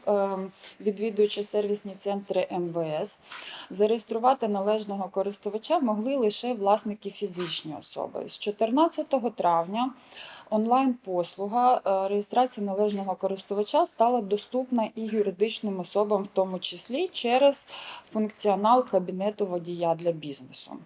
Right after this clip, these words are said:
Кабінет водія для бізнесу дозволяє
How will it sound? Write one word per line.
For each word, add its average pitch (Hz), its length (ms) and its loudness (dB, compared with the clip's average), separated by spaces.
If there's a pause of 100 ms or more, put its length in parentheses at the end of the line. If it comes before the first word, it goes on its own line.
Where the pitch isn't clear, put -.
(500)
Кабінет 220 480 2
водія 220 420 4
для 208 180 2
бізнесу 185 720 -4 (380)
дозволяє 214 920 0